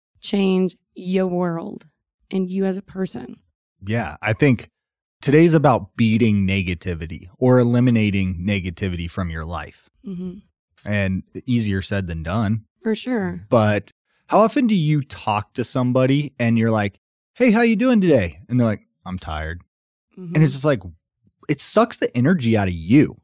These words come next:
Speaker 1: Yeah.
Speaker 2: And it
Speaker 1: Yeah.
Speaker 2: seems like we live in a world where, like, the expected response is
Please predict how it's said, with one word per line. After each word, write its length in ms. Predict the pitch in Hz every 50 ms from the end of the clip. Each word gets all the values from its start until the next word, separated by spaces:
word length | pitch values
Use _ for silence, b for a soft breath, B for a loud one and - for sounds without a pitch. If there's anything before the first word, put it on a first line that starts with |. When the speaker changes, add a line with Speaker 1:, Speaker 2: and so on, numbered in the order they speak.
| _ _ -
Speaker 1:
Yeah. 300 | 202 202 202 190 175 160 _ _ _ _ _ _ _ -
Speaker 2:
And 180 | 160 156 151 143 - -
it 120 | 160 151 196
Speaker 1:
Yeah. 40 |
Speaker 2:
seems 280 | 202 - 196 226 226 -
like 240 | 262 233 170 - - - 120 127
we 320 | 151 165 156 127 156 165
live 280 | 156 147 151 170 180 180
in 80 | 196 185
a 40 |
world 600 | 151 117 104 98 110 113 113 120 127 143 143 127
where, 640 | 110 101 107 113 107 104 104 104 104 104 98 78 76 _ _ _ _ _ -
like, 220 | 107 117 107 98 _ _ _ _ _
the 200 | - 101 104 123
expected 680 | 113 117 - - - - - 127 127 - - 151 139 127
response 840 | 113 107 101 - - - - 87 87 92 110 135 160 - - - - - _ _ - -
is 640 | 135 120 113 110 107 107 104 101 92 - - -